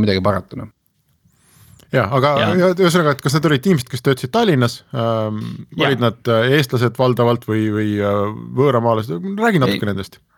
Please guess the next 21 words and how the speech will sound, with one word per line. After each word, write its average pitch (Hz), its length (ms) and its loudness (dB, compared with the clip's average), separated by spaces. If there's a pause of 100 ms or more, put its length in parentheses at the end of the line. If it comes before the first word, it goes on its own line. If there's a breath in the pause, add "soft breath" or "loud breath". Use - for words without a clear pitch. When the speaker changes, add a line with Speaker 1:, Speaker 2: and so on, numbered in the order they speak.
(1120 soft breath)
Speaker 3:
Meie 160 160 2
ettevõttes 135 560 -2
on, 139 320 2
äh, 135 380 -4 (1500)
nelikümmend 117 520 0
kaks - 280 -4
diffe-, - 280 -4 (500)
erinevat 110 420 0
rahvust - 380 -6 (460 loud breath)
ja - 420 0 (640)
kindlasti 120 420 0 (1080 soft breath)
kõik 131 260 0
ei 120 80 4
olnud 120 240 0
ka 135 140 2 (500)
eestlased, - 540 -4 (200)
et - 300 -10
inimesed, 117 340 0
kes - 200 -6
olid 120 180 0
terve 120 300 0